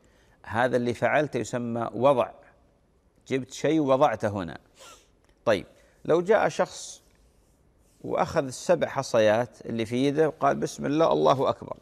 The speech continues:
ورماها جميع، إيش نقول له؟ نقول له: "ما رميت إلا حصى واحدة فقط".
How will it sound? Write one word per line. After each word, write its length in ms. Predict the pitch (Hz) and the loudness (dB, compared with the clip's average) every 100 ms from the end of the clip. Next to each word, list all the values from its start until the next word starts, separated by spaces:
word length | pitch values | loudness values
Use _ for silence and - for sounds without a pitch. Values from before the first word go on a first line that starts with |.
| _ _ _ _ - | _ _ _ _ -6
ورماها 440 | 123 147 147 117 | 0 2 2 -2
جميع، 360 | 104 104 95 - - - _ _ _ _ _ _ | -2 -4 -4 -10 -16 -20 _ _ _ _ _ _
إيش 180 | 160 160 | -4 -2
نقول 400 | 156 131 131 107 | -4 0 0 2
له؟ 60 | 104 | -2
نقول 280 | 117 135 147 | -2 0 0
له: 60 | |
"ما 160 | 151 160 | 2 2
رميت 300 | 156 147 131 | 2 0 -2
إلا 200 | 139 131 | -2 0
حصى 280 | 143 - 117 | -2 0 2
واحدة 420 | 107 95 95 87 | 2 0 -4 -6
فقط". 420 | - - - | -8 -12 -20